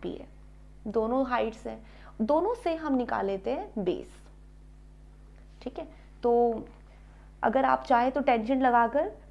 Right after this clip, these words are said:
P upon B करिए, या फिर आप co-tangent लगाकर base upon perpendicular कीजिए, जो चाहे आप solve कीजिए। मैं इसमें tangent ही लगा देती हूँ। यहाँ पर लगाते हैं tangent thirty degree, और इस वाले triangle में हम लगा रहे हैं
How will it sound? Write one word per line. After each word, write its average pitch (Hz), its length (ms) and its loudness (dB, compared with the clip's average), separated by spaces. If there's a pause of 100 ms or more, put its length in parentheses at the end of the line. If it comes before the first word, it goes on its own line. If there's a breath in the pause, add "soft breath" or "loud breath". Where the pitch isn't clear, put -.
P 269 140 4
upon 269 320 4
B 277 180 2
करिए, 302 360 0 (280 loud breath)
या 233 220 2
फिर 320 200 -2
आप 415 180 -4
co-tangent 240 520 2
लगाकर 202 540 -2
base 254 300 -2
upon 247 240 -4
perpendicular 226 640 -2
कीजिए, 220 360 -6 (440 loud breath)
जो 277 200 0
चाहे 240 280 -2
आप 208 180 -4
solve 190 260 -4
कीजिए। 294 480 -10
मैं 247 100 0
इसमें 277 240 -4
tangent 196 360 -4
ही 196 80 -2
लगा 180 220 -6
देती - 260 -14
हूँ। - 80 -14 (540 loud breath)
यहाँ 226 240 -2
पर 254 140 0
लगाते 233 360 0
हैं 247 80 -4
tangent 220 460 -4
thirty 196 220 -6
degree, 208 300 -2 (300)
और 233 240 0
इस 349 220 -8
वाले 339 180 2
triangle 220 380 -4
में 214 100 -6
हम 208 140 -8
लगा 190 240 -6
रहे 214 120 -8
हैं 370 140 -10